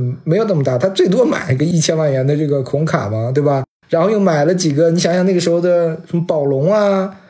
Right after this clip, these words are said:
穆里奇啊，还有那个前锋叫克莱奥，对吧？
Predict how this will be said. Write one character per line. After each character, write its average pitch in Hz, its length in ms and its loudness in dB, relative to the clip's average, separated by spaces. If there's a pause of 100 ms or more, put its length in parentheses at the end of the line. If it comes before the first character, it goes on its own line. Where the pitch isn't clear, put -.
穆 233 180 0
里 175 100 2
奇 143 320 0
啊， 196 480 0 (260)
还 - 80 0
有 202 120 2
那 202 120 0
个 190 80 2
前 185 240 0
锋 208 160 0
叫 196 300 2
克 180 220 -2
莱 190 80 0
奥， 214 240 4
对 151 100 2
吧？ 120 320 -2